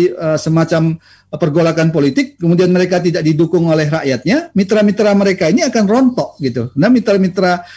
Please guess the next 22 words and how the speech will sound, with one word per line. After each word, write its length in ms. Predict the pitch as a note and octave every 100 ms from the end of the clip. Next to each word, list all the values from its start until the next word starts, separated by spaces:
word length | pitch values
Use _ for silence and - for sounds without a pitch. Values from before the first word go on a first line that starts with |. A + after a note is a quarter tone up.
| - _
eh, 760 | E3 E3 D#3+ D#3+ D#3+ D#3+ D#3 D#3
penguasa-penguasa 720 | F3 E3+ E3 F3 F3 E3 E3+
Timur 280 | D#3 D#3 D3+
Tengah 240 | D4+ C#4+ F3+
yang 200 | E3 E3
menjadi 360 | E3 D#3+ D#3
mitra 640 | D#3+ D#3 D#3 D3+ C#3+ - -
Amerika 520 | D3+ D3 D3 C#3+ D3+
ini 160 | G3 D#4
sebenarnya 400 | F#3 E3 F3 C4+
sangat 240 | F#3 E3
rapuh, 560 | D3 A3+ A#3+ F#3 - -
gitu. 320 | C#3 C3+ A#2+ - _ _
Karena, 320 | D3 G#3+ A#3 - _ _
eh, 160 | D3+ D3+
sebagian 360 | D#3 E3+ F3
besar 240 | F3 B3 A#3
mereka 320 | F#3 E3 D#3+
itu 80 | G#3+
adalah 280 | G3+ G3+ F3
rezim 480 | E3 C#3 A3 A#3+ - -
yang 320 | D#3+ D#3